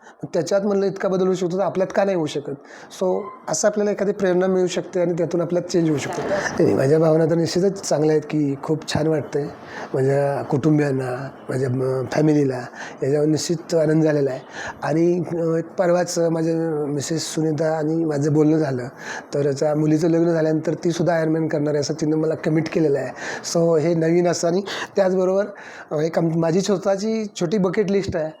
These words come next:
की सातही खंडात जाऊन हे Ironman करायचं आहे. त्या तरुण पिढीला हे सांगेन की त्यांनी never give up हा मंत्र नेहमी जपला पाहिजे.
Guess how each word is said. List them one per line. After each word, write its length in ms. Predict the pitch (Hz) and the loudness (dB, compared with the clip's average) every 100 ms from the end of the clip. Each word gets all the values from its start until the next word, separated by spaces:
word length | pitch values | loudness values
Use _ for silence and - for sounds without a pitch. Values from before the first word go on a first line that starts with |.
| - - - | -20 -16 -8
की 80 | |
सातही 360 | 175 196 160 208 | -4 -2 0 0
खंडात 220 | 202 190 190 | 2 0 2
जाऊन 220 | 175 175 | 2 0
हे 80 | 180 | 0
Ironman 340 | 151 147 135 | 0 -2 -2
करायचं 380 | 117 110 113 - | -4 -8 -10 -14
आहे. 220 | - - - - - - - - - | -20 -20 -20 -20 -20 -20 -20 -20 -20
त्या 100 | 240 220 | -10 0
तरुण 260 | 220 220 220 | 2 2 4
पिढीला 440 | 220 208 208 220 | 4 6 6 4
हे 160 | 180 190 | 2 0
सांगेन 320 | 196 180 175 | 2 2 2
की 80 | 170 | 0
त्यांनी 540 | 175 175 175 165 143 | 0 2 2 2 0
never 180 | 143 170 | 2 2
give 220 | 165 170 | 2 2
up 80 | 160 | 0
हा 100 | 160 | 0
मंत्र 300 | 156 151 139 | 0 0 0
नेहमी 240 | 147 135 135 | 0 2 0
जपला 280 | 131 123 | 0 -2
पाहिजे. 260 | 113 110 110 | -2 -2 -4